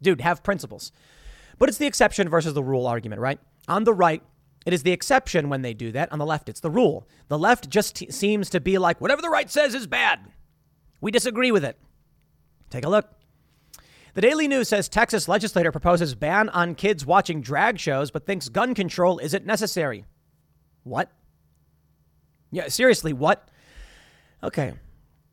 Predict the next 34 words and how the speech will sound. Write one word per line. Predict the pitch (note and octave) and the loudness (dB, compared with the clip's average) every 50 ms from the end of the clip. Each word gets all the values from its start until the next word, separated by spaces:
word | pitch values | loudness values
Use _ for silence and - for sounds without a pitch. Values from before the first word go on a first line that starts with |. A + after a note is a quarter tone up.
| _ _ _ - | _ _ _ -8
here's | C#3 E3 A#3 B3+ G3+ | -4 -2 -2 -2 -2
the | G#3+ - | -4 -4
problem. | - D3+ C#3 B2 - G2 F#2+ - - - _ _ _ _ _ _ _ _ _ _ _ _ _ _ _ _ _ _ _ _ _ _ _ _ _ - | -2 -2 -2 -4 -4 -8 -14 -18 -20 -20 _ _ _ _ _ _ _ _ _ _ _ _ _ _ _ _ _ _ _ _ _ _ _ _ _ -6
A | - C#3+ | -6 -4
drag | A#2 C3 D3+ F#3+ G#3 A#3+ C4 G#3+ E3+ - | -4 -2 0 2 4 2 2 2 0 -4
show, | - - D#3+ C3 - - F#2+ - - - _ _ _ _ _ _ _ _ _ _ _ - | -6 -4 -4 -4 -6 -8 -12 -18 -20 -20 _ _ _ _ _ _ _ _ _ _ _ -6
it's | D#3+ - | -4 -2
a | F3+ | 0
Motte | E3+ F3+ G3 A3 - | 2 2 2 2 2
and | G#3 F3 C#3 | -2 -2 -2
Bailey. | D#3 C#3+ C3+ A#2 G2+ F#2 - - _ _ _ _ _ _ _ _ _ - | -2 -2 -2 -4 -8 -10 -14 -18 _ _ _ _ _ _ _ _ _ -8
The | C3 D#3 | -8 -2
Bailey | A2+ F3+ G#3+ C4 C#4 C4+ C4+ C4 B3 - F#3+ | 2 2 4 4 2 2 0 -2 -2 0 0
is, | F#3 F3+ F3 F3 E3+ D3 - - _ _ - | 2 2 2 2 0 -2 -6 -10 _ _ -4
they're | F3 E3 | -4 -2
coming | - - A3+ A#3+ A#3+ A3+ | -2 -2 -2 -2 0 0
out | G#3+ G3 | -2 -2
and | - G3 | 0 -2
they're | G3 | -2
saying, | F#3 - A3 G3+ G3+ G3+ G3+ | -2 -2 -2 -2 -2 -4 -4
"It's | A#3 C#4 - - | -6 -6 -6 -4
just | - D#4+ E4 - - | -4 -4 -4 -2 -2
a | G#4 | -4
costume | G#4+ - B3 C4+ D#4 E4 - - F#4 F#4 F#4 F4 | -4 -2 0 2 2 2 2 2 0 0 0 2
party | E4 D4+ D4 C4+ C4+ C4+ | 4 6 6 6 4 2
for | - C#4 C#4 | -2 -4 -4
children. | G#3 - C#4 D4 D#4 D#4+ D#4 E4 D4+ C#4 G#3+ D#3 C3 B2 D3 | -2 0 0 0 0 0 2 2 4 4 4 2 0 -4 -4
It's | F3+ A3+ - - | -6 -6 -6 -4
just, | - D#4+ F4 - - _ _ _ _ - | -4 -4 -4 -4 -8 _ _ _ _ -6
it's | D4 - - | -6 -4 -4
just | - E4+ E4+ - | -4 -4 -4 -4
a | G4+ - | -4 -4
costume | - B3+ C4+ D4 D4+ - - E4+ E4+ E4 | -2 0 0 0 -2 -2 -4 -6 -6 -6
party." | D4 - F3 D3+ C3+ B2+ C3 A2+ G#2 | -4 -2 0 0 0 -2 -6 -10 -14